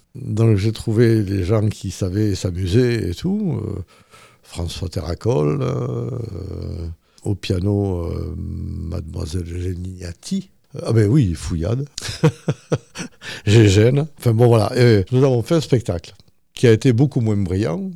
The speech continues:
On n'a pas perdu d'argent, mais qui a été beaucoup moins brillant. Nous avons voulu baptiser ce dojo, surtout Patrick Sébastien. Donc là, j'ai pris contact avec lui. J'ai dit, « Voilà, on voudrait, euh, baptiser ce dojo à ton nom, parce que grâce à toi, on a un dojo.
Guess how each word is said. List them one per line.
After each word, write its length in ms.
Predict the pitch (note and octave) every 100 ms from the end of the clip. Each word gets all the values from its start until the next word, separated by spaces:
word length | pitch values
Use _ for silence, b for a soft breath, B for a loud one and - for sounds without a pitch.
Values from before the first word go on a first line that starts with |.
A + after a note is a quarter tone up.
| C#3+ F2+
On 40 |
n'a 100 | D#2+
pas 160 | C#2+ F#2
perdu 320 | G2+ F#2 F#2+
d'argent, 380 | F2+ E2+ G#2+ D3 D#3+
mais 160 | G#2+ G2
qui 140 | -
a 20 | F#2
été 180 | -
beaucoup 260 | A#2+ A2+ A#2+
moins 140 | A#2
brillant. 400 | A2+ G2+ F#2 E2+ G2 _
Nous 200 | C3 A2
avons 220 | B2 A#2+ A#2
voulu 320 | G#2 B2+ D3+
baptiser 540 | B2+ B2+ A#2+ G#2+ D3+
ce 160 | D3 A2
dojo, 360 | G2 F#2+ A2+
surtout 360 | A#2+ - - B2
Patrick 320 | - - A2+
Sébastien. 400 | - F#2 F2+ - F2 _ -
Donc 180 | F#2+ F#2+
là, 140 | C#3+
j'ai 140 | A#2
pris 160 | A#2 A#2
contact 420 | - F#2+ F#2+ -
avec 160 | D#2+ D2+
lui. 260 | E2 A2+ D3 _ _
J'ai 120 | - A2
dit, « 40 |
Voilà, 300 | G#2+ F2+ - _ G2+
on 100 | F#2
voudrait, 460 | G2 G#2 G2+ F#2
euh, 80 | - - - -
baptiser 540 | F#2 G#2 G#2 G2 F#2+
ce 160 | F2 E2+
dojo 500 | E2 E2+ E2 F2 -
à 40 | F2
ton 180 | D#2+
nom, 320 | D#2+ B2 F#3+ F3 -
parce 160 | F2
que 140 | - F2
grâce 320 | D#2+ G2+ -
à 60 | -
toi, 500 | G#2 G2+ F#2+ - _ -
on 180 | F2+ G#2
a 60 |
un 120 | D3+
dojo. 580 | C#3+ G2+ E2+ D2+ F#2+ D#3